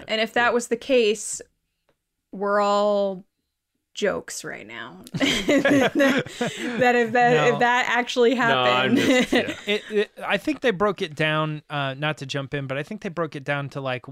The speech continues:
Speaker 3: uh, that two things are confirmed here.
Speaker 1: It's the
Speaker 3: That
Speaker 1: same,
Speaker 3: the
Speaker 1: it's the
Speaker 3: term
Speaker 1: same font.
Speaker 3: Buccaneer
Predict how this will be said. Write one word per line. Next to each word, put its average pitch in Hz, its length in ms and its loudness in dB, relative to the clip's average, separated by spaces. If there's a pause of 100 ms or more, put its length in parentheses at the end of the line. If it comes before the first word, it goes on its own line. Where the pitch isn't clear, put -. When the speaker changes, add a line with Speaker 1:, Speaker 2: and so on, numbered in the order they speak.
(160)
Speaker 3:
uh, 127 480 -4 (120)
that 123 260 -8
two 226 300 -6
things 170 520 -8
are 147 220 -8
confirmed 131 580 -8
here. 120 180 -8
Speaker 1:
It's 294 140 0
the - 60 -2
Speaker 3:
That 381 100 0
Speaker 1:
same, 359 360 -2
Speaker 3:
the 143 120 0
Speaker 1:
it's 254 120 -4
the 311 100 -4
Speaker 3:
term 190 100 2
Speaker 1:
same 185 140 0
font. 214 260 2
Speaker 3:
Buccaneer 147 320 -2